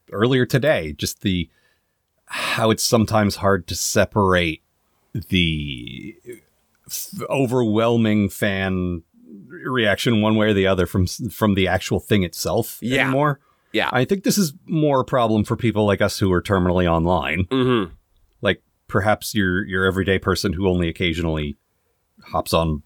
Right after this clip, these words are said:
Speaker 1: whatever social media,
Speaker 2: I mean,
Speaker 1: like,
Speaker 2: these are the
Speaker 1: doesn't have
Speaker 2: things
Speaker 1: this
Speaker 2: where
Speaker 1: as
Speaker 2: I'll
Speaker 1: much.
Speaker 2: complain about it, and people will, who aren't,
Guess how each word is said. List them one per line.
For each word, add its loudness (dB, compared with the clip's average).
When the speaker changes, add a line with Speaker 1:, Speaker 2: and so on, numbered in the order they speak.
Speaker 1:
whatever -2
social 0
media, 0
Speaker 2:
I 2
mean, 0
Speaker 1:
like, -6
Speaker 2:
these -2
are 0
the 0
Speaker 1:
doesn't -4
have 2
Speaker 2:
things -4
Speaker 1:
this -6
Speaker 2:
where 2
Speaker 1:
as 2
Speaker 2:
I'll 2
Speaker 1:
much. -10
Speaker 2:
complain -2
about 0
it, -2
and -6
people -2
will, 0
who -2
aren't, 0